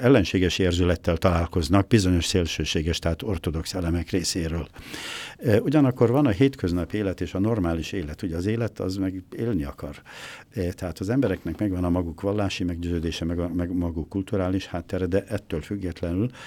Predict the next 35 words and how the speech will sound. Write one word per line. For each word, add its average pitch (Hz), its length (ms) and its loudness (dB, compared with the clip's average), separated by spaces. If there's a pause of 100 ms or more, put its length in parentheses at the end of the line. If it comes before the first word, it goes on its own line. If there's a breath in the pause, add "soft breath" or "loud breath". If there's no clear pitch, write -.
(220 loud breath)
ö, 95 220 2 (200)
ö, 98 180 0
megvan 95 380 2
mind 104 240 2
a 78 260 -4 (220)
zsidó 87 300 -2
lakosságban 87 720 -2
is 127 300 -4
az 90 180 -4
a 85 180 0 (720 loud breath)
vendégszeretet 80 760 -2
például 85 360 -2
az 80 120 0
oda 82 340 0
látogató 85 600 -2
külföldiek 82 640 -2
iránt, 87 300 2
amelyik 82 260 0
miatt 85 280 -2
a 82 80 -2
zsidó 85 260 -2
lakosság 82 520 -2
nem 76 140 0
köpi - 280 -4
le 85 100 2
a, 101 140 6 (380 loud breath)
a - 120 -2
keresztény 87 480 4
zarándokokat, 87 720 2
és 98 120 -6
megvan 120 240 4
a 120 60 8
muzulmánokban 82 760 6
is - 120 -4
ugyanez. 76 400 -2